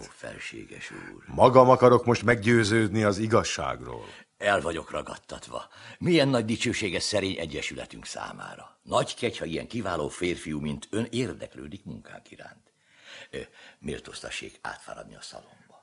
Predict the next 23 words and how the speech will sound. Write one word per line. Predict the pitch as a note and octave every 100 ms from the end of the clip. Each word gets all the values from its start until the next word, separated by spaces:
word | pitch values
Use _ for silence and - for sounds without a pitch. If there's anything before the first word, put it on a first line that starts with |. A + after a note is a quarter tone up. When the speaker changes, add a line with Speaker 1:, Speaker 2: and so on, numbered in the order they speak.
| _
Speaker 2:
Ott | D3 C#3+ -
van | C3+ B2+
a | B2
tulipán? | A2+ D3 E3+ - - - -
Speaker 1:
Még | C#3+ B2+
nincs, | D3 G3
de | C3 B2+
minden | F#3 C3+ -
pillanatban | D#3 C3 F#2+ E2+
várom | F#2 A#2+ F2+
a | D2+
tulajdonosát, | C3+ F#2+ D2 C#2+ - D2
hogy | F#2+ G#2
megjelenjen | A#2 B1 A1 G1+ G1+ G1+ -
vele. | - - -
Speaker 2:
És, | C3 A2 G2 -
ö, | G2 E2 D2
ki | - F3+
a | E3
szerencsés | - G#2 D2 C#2 C2+ C#2 -
tulajdonos? | - D#2 A#1 A1+ A#1 G1+ - - - -
Speaker 1:
Egy | B2 -
egyszerű, | B2 C3 - F#2 D2+